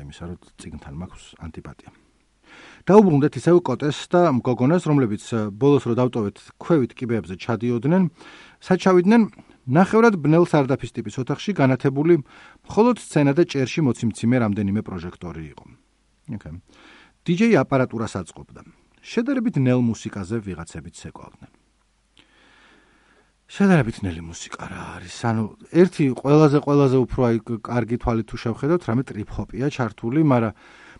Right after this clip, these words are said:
მე უფრო წარმოვიდგინე და ასი პროცენტი დარწმუნებული ვარ, რომ ავტორმაც ეგ წარმოიდგინა, რაღაცა ოთხმოცდაათიანი წლების ქართული ფილმების კლუბი რო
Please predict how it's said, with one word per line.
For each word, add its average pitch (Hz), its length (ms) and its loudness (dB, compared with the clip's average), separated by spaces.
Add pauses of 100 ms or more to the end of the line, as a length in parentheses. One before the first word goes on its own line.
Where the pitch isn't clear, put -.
(100)
მე 202 160 8
უფრო 220 240 6
წარმოვიდგინე 143 640 2
და 110 160 -2
ასი 131 240 -2
პროცენტი 131 400 0
დარწმუნებული 120 560 0
ვარ, 107 160 0
რომ 92 80 -6
ავტორმაც 113 400 -4
ეგ 113 80 -12
წარმოიდგინა, 123 580 0 (760)
რაღაცა 170 360 0 (680)
ოთხმოცდაათიანი 175 920 4
წლების 135 320 -2
ქართული 131 480 -4
ფილმების 110 600 -2
კლუბი 117 340 -4
რო 107 80 -2